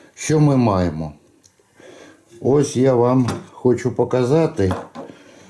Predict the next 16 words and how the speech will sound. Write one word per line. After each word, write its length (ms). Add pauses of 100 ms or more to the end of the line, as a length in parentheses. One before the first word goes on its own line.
(280)
ну, 340 (440)
кому 340
як 360
до 160
вподоби, 760
але 260
мені 480 (760)
було 340
дуже 360
важко, 720 (240)
бо, 440 (180)
самі 400
розумієте, 960 (460)
в 100
одному 500
місці 640